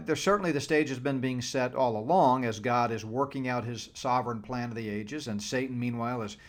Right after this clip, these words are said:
doing his best to harness his resources and his demonic agents and his earthly co-conspirators and earthly human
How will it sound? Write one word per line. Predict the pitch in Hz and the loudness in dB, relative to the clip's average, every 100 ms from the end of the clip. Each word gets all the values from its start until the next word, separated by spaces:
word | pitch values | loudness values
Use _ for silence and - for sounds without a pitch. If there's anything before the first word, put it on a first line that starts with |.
| - _ 113 | -20 _ -4
doing | 135 139 123 | 2 2 4
his | 156 139 | 2 2
best | 110 123 127 - | 0 0 0 -4
to | 101 | 0
harness | 131 139 131 120 | 4 4 2 0
his | 156 147 | 0 0
resources | 131 139 135 139 131 139 127 | 0 -2 -2 -2 -2 -4 -6
and | 123 113 | -6 -4
his | 135 | -4
demonic | 117 127 123 127 127 127 | -4 -2 0 0 0 -2
agents | 120 120 123 117 | -2 -2 -2 -2
and | 117 | -2
his | 117 117 - - - - | -2 -4 -8 -18 -10 0
earthly | 143 131 131 127 | 2 2 -2 0
co-conspirators | 135 131 131 120 - 127 123 120 120 | 4 4 2 -4 -2 0 2 0 0
and | 110 104 - - - | -2 -4 -6 -14 -2
earthly | 135 131 127 | -2 0 -2
human | 113 127 120 123 | 2 2 0 -2